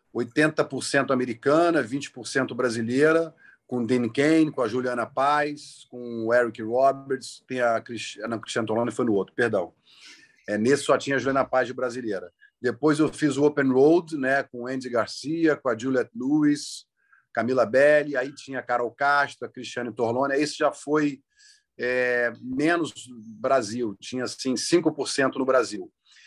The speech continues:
E tô muito feliz de tá fazendo pela primeira vez um longa-metragem brasileiro, né? Porque nada como a gente estar no nosso país, com a nossa turma, falando o nosso idioma, onde a gente entende todas as piadas, todas as brincadeiras,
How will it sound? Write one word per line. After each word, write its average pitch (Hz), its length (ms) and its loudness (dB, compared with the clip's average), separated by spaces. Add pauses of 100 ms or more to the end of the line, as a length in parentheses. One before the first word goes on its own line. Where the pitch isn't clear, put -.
(240)
E 156 120 0
tô 165 160 4
muito 185 260 2
feliz 180 300 2
de 175 40 -6
tá 190 160 4
fazendo 170 520 2
pela 165 180 0
primeira 165 400 -2
vez 160 320 -4
um 160 100 -2
longa-metragem 175 760 -4
brasileiro, 156 580 -6
né? 127 160 -12 (100)
Porque 135 380 -6
nada 139 320 0
como 151 260 -4
a 135 40 2
gente 131 140 -6
estar - 180 -2
no 131 80 -2
nosso 151 280 -2
país, 143 460 -2
com 127 140 -6
a 120 40 -4
nossa 143 360 -2 (100)
turma, 147 540 -2 (440)
falando 135 300 0
o 139 60 -2
nosso 143 380 0
idioma, 139 600 -2 (260)
onde 123 200 -4
a - 20 -4
gente 147 240 -2
entende 147 400 2
todas 156 340 0
as 139 140 0
piadas, 131 640 0
todas 147 280 -6
as 123 120 -6
brincadeiras, 131 800 -2